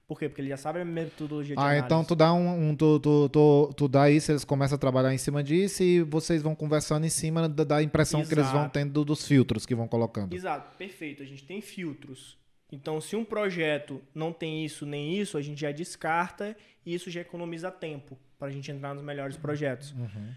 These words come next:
Speaker 1: Ah, em compensação, nós temos, ah, a gente faz todo, toda noite também no fechamento uma análise,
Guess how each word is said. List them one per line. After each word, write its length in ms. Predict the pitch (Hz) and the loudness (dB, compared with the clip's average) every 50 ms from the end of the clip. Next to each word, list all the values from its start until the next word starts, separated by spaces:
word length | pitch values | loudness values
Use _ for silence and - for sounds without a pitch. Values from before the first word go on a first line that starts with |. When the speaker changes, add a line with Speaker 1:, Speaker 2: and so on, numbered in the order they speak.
| - _ _ _ _ | -18 _ _ _ _
Speaker 1:
Ah, 520 | 151 147 143 143 143 143 143 143 143 143 139 | -6 -6 -4 -4 -4 -4 -6 -6 -6 -8 -8
em 60 | 143 | -10
compensação, 800 | 135 - 160 151 165 165 151 165 170 - - 160 156 160 160 165 160 - _ _ _ _ | -10 -12 -10 -10 -10 -8 -8 -10 -10 -8 -8 -6 -4 -4 -4 -6 -8 -10 _ _ _ _
nós 220 | 147 139 139 135 | -8 -8 -8 -8
temos, 880 | - - 147 143 139 139 139 139 135 135 135 135 127 127 - - - _ _ _ | -8 -8 -6 -6 -6 -4 -4 -6 -6 -4 -6 -6 -8 -10 -14 -18 -20 _ _ _
ah, 420 | - 143 135 131 131 131 131 131 | -6 -4 -2 -2 -2 -2 -2 -2
a 60 | 131 131 | -4 -4
gente 140 | 135 131 | -6 -6
faz 240 | - 143 135 131 123 | -4 -4 -4 -4 -6
todo, 320 | 127 - 143 147 147 151 147 | -6 -8 -8 -6 -6 -10 -10
toda 300 | _ - 147 139 151 147 | _ -12 -10 -8 -8 -8
noite 340 | 147 139 139 147 160 - | -8 -8 -8 -8 -10 -10
também 240 | - 151 139 135 135 | -10 -8 -8 -8 -8
no 80 | 139 135 | -8 -8
fechamento 600 | - 143 131 - 143 135 131 127 127 123 123 127 | -8 -10 -8 -8 -8 -8 -8 -10 -12 -12 -14 -14
uma 260 | 127 127 127 127 127 | -14 -14 -12 -12 -12
análise, 500 | 127 127 127 120 120 123 123 131 151 - | -12 -14 -14 -14 -14 -14 -16 -16 -18 -20